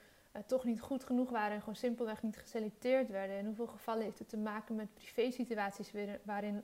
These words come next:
ouders het misschien niet hebben gesupport of niet meer konden financieren? Dat zijn cijfers die, ja, die zijn totaal onder de radar. Ik zou dat wel heel interessant vinden.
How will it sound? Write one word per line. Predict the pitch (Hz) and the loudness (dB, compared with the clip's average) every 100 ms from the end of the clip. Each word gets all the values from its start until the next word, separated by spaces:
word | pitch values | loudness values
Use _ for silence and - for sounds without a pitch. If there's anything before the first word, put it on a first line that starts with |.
| - | 0
ouders | 226 240 247 | 4 4 4
het | 226 | 0
misschien | 220 - 220 | -4 -2 2
niet | 208 196 | 2 2
hebben | 208 202 | -2 -4
gesupport | - - 190 220 214 208 | -12 -12 -4 2 2 2
of | 185 202 | -2 0
niet | 208 | 2
meer | 208 208 | 2 2
konden | 208 202 202 | -2 -4 -4
financieren? | 220 208 196 - 214 214 208 208 - - - - - - | -2 -2 -4 -2 0 2 0 -4 -10 -20 -20 -20 -14 2
Dat | 233 | 2
zijn | 226 247 | 4 2
cijfers | 220 247 269 254 233 226 | 4 6 6 6 2 2
die, | 220 208 202 - - | 2 2 0 -6 -12
ja, | 190 175 | -6 -4
die | 175 | -4
zijn | 185 190 185 | -4 -4 -2
totaal | 208 226 220 208 | 0 6 6 6
onder | - 208 202 | 2 0 0
de | 185 | -2
radar. | 196 208 226 196 180 185 - - - - - _ _ _ - | 2 4 4 4 -2 -4 -10 -20 -20 -20 -20 _ _ _ 4
Ik | 240 | 4
zou | 240 202 | 4 0
dat | 196 | 0
wel | 185 180 | -2 -4
heel | 185 | -4
interessant | 185 185 208 - 220 214 | -6 -8 -10 -6 -2 -2
vinden. | - - - - | -2 -10 -10 -12